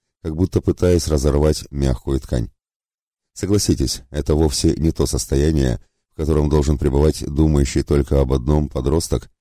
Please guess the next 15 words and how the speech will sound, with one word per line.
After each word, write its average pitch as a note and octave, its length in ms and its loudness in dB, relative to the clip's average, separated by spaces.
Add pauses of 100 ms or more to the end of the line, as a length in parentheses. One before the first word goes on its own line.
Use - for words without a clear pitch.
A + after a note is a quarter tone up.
(120)
оказавшись D#2+ 640 0
в - 140 -20
постели C#2+ 360 -2
с A#1 80 -4
красавицей. A#1 640 -4 (1120)
Тем C#2+ 160 -2
временем D#2+ 560 2
поднявшееся D#2+ 720 0
над D2+ 160 0
горизонтом D2+ 500 0
солнце F2+ 520 -4 (240)
продолжало C2 540 0
свое C2+ 260 0
победоносное C2 640 -2
шествие — A#1+ 540 -4